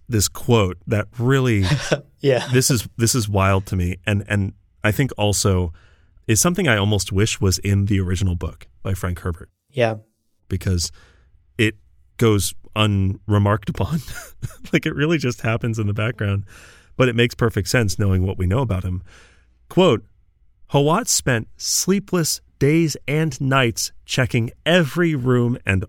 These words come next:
Speaker 1: all the furnishings of the residency. He set up shields,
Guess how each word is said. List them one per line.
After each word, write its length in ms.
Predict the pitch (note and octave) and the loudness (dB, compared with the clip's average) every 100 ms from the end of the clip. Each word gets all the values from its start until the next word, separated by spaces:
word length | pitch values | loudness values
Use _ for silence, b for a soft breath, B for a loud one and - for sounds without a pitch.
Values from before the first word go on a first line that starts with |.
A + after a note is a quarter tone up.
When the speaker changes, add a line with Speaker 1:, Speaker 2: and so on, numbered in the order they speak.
| _ - | _ 0
Speaker 1:
all 260 | D#3 G3 | 2 2
the 100 | D#3+ | -2
furnishings 640 | - C#3 C3 - A#2+ A2+ - | -2 -2 -2 -2 -2 -2 -4
of 140 | G2+ | -2
the 80 | G2+ | 0
residency. 800 | G2 G#2 G#2 F#2 F2 - D#2+ E2 _ _ _ b b b b | 0 0 0 -2 -2 -4 -10 -12 _ _ _ b b b b
He 140 | - F3+ | -2 0
set 280 | - E3 D3+ | 2 2 2
up 100 | C3+ | 0
shields, 680 | - - G2 F2+ - - | -4 -2 2 0 -2 -10